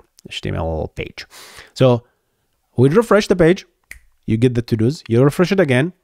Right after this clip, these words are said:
you get the to-dos, you refresh it third time, you get the to-dos, fourth time, get stuck, fourth time, <laughs> get stuck. <laughs> There is no results. So what is going on exactly?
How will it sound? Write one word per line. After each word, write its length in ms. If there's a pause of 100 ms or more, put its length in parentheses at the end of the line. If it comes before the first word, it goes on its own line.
(160)
you 100
get 160
the 80
to-dos, 400 (120)
you 80
refresh 240
it 120
third 220
time, 260
you 140
get 100
the 120
to-dos, 340 (340)
fourth 340
time, 420 (1080)
get 120
stuck, 380 (400)
fourth 200
time, 300 (220)
<laughs> 260
get 120
stuck. 380 (960)
<laughs> 300
There 240
is 160
no 140
results. 380 (200)
So 140
what 280
is 140
going 260
on 220
exactly? 640